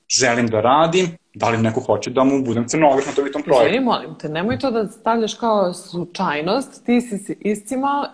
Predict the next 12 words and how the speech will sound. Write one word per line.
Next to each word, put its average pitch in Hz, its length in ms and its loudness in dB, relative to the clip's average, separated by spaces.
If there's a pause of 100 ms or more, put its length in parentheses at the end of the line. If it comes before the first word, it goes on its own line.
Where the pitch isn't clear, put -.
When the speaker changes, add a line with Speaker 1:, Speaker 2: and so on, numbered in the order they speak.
Speaker 2:
i 247 400 0
radio 202 480 2
na 208 140 -2
tome 190 280 -4
da 220 100 -2
ljudi 226 260 -2
dođu. 180 360 0 (180)
Mislim, 151 300 -20
nije 160 160 -8
slučajnost. 214 400 -2
Speaker 1:
Dobro, - 280 0
da. 214 140 2